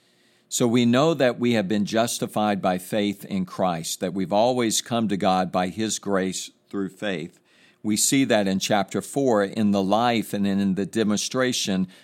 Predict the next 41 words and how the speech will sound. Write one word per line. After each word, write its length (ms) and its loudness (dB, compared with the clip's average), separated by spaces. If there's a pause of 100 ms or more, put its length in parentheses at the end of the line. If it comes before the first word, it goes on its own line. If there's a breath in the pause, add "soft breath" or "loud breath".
of 240 -4
Abraham's 720 -2
life. 400 -4 (280)
So 300 -2
we 240 0
have 160 -2
been 160 -2
justified 800 -4
by 220 -2
faith 420 -6
in 120 -8
Jesus 420 -8
Christ, 460 -2 (420 loud breath)
and 180 2
now 240 2
we 260 0
have 200 -4
peace 380 -6
with 180 -6
God 380 0
through 160 -2
the 100 -2
Lord 280 0
Jesus 440 -4
Christ. 500 -6 (640 soft breath)
One 180 2
of 120 0
the 80 2
greatest 600 2
signs, 800 -2
and 280 0
one 180 4
of 80 -2
the 80 0
signs 720 2
that 420 2
even 380 4
Israel, 720 2
the 80 -2
Jewish 420 0
people, 560 0